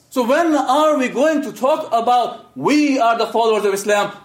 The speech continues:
we want to live by Islam, we want to implement deen of Allah subhanahu wa ta'ala, we call people towards Islam, we're not the one who are calling for lesser of the evil? Yes, Islam talks about lesser of evil as a, as one of the principles.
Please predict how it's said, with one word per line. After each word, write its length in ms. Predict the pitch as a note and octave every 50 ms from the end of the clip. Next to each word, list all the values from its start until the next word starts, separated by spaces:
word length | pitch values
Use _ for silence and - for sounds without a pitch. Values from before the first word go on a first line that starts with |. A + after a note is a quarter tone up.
| _ -
we 280 | C3+ F#3 D4 D#4+ D4+ C#4+
want 220 | B3+ B3+ B3 -
to 60 | A3+
live 180 | G#3+ A3 G#3 -
by 120 | G3+ G3+
Islam, 440 | G3+ G3+ - G#3 G#3 G#3 G3 - - - - _ -
we 280 | C3+ F3 C4+ E4 E4 D4
want 240 | C4 C4 B3+ A#3
to 80 | A#3+ A3+
implement 420 | G#3 G3 G#3 G#3+ G3+ G#3+ G#3 G3+
deen 120 | G3+ G#3 G3
of 100 | F#3+ F#3+
Allah 220 | F#3+ F#3 F#3+ G3
subhanahu 320 | F#3+ - F3+ F3+ G3 F#3 G#3
wa 100 | G3 G3
ta'ala, 260 | F#3+ - - - - -
we 220 | E3 C4 D4 D4
call 260 | D4+ D#4 D#4 D4+ C#4 D4
people 320 | D4 D4 D4 C4 A#3 A3
towards 260 | A#3 A3 G#3+ G#3+ F#3+
Islam, 400 | G3 F#3+ G#3 G3+ G#3 G3 G3+ - -
we're 140 | - G3+ A3+
not 220 | A3 C4+ E4 E4 E4
the 80 | D#4
one 160 | D4 D4+ C4+
who 100 | C4+ C4
are 100 | A#3+ B3
calling 240 | B3+ C4 C4 B3+ A#3+ A3+
for 120 | A#3+ A#3
lesser 320 | G#3+ F#3+ A#3 C4+ C4 C4 A#3+
of 80 | A3+
the 100 | - A3 G#3+
evil? 480 | G3+ F#3+ F3 G3+ B3+ C4+ - - - - - _ _ _ _ _ - - _ _ _ _ _ _ _ _ -
Yes, 300 | F3+ B3+ D#4 E4+ E4 E4
Islam 480 | - C#4 C4+ - B3 C4+ C#4+ D4+ C4+ C4+
talks 220 | D4+ C#4+ C4+ C#4
about 220 | B3+ A3+ B3 A#3
lesser 220 | A#3 A#3+ A#3 B3+ A#3
of 80 | A3
evil 220 | A#3 A#3 A3+ A3 A3+
as 180 | A3+ G#3+ G#3
a, 360 | A3 G#3+ G3+ - - - - G3
as 160 | G#3 G3 E3+
one 320 | G3+ A#3+ C4+ C4+ B3+ B3
of 280 | B3 A3+ A#3 A#3 A3+ G3
the 60 | G#3
principles. 720 | G#3 - B3+ C4+ C#4 C4+ C4+ - C#4 A#3+ G#3+ F3 - -